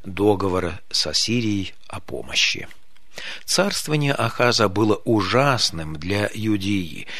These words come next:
и когда он умер, его не похоронили в гробницах царей Израилевых, и воцарился вместо него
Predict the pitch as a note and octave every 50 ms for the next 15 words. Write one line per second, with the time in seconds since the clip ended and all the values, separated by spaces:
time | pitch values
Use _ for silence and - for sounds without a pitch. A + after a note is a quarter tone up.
0 | - - - A#2+ - F3+ F3 E3+ E3 G3 F#3 E3+ E3 D#3+ D#3 D#3+ - G3 D#3 D3+
1 | C3+ A#2+ A2 F#2+ D#2+ - - - - - A2+ A2+ A2 A2+ A#2+ A#2 G#2 G#2 A#2 C3+
2 | F3+ G#3 A3 - - D3+ B2 - - G#2 G2+ G#2 G2 G2+ G#2 G2+ F#2 F#2 F2 E2
3 | - - - - - - F#2+ F2 - G2 G2 F#2+ F2+ F2 A2 C3+ C#3 C#3 - -
4 | A2 G#2 - - - - - D2+ D#2+ E2+ F#2+ F#2+ F#2 - - - - - - -
5 | - G2 E2+ E2+ E2 F2 F2 F2+ F2 E2+ E2+ E2+ E2 D#2 - - - - - -
6 | - - - - - - - G#2 F#2 - - F#2 F#2 C#3+ F3+ F3 - - C#3+ B2+
7 | A#2+ A#2 B2 C3+ C3+ - - - G#2 A2 A2 G#2 G2 G2+ G#2